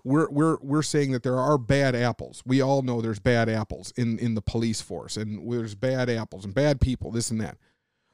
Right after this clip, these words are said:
But as I said before, it only ever seems to pertain to when we're talking <laughs> about the police. Like, when you talk about all of the people that are protesting, really, it's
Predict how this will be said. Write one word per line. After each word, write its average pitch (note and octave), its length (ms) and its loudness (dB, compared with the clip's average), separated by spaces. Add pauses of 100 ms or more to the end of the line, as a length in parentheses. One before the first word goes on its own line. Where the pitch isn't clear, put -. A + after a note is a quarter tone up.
(100)
But B2+ 180 0 (360)
as C#3 200 0
I C3 80 0
said B2+ 200 -2
before, C3+ 420 -4
it C3+ 140 -4 (120)
only F#3+ 420 -4
ever D3+ 220 -4
seems D#3 400 -6
to - 100 -12
pertain C#3 680 -4 (800)
to D3 480 2 (540)
when D3 160 0
we're D3+ 80 4
talking C#3+ 460 0
<laughs> - 0 -
about B2+ 320 -2
the A#2 80 -6
police. C3+ 600 -4 (480)
Like, C3+ 220 2 (420)
when C#3 200 2
you C#3+ 60 0
talk E3 120 0
about F3 260 0
all F#3+ 440 6
of F3+ 80 0
the E3+ 100 -2
people D3+ 300 -6
that C3+ 120 -2
are B2+ 60 -6
protesting, A2+ 720 -6 (680)
really, C3 520 2
it's D3+ 180 -2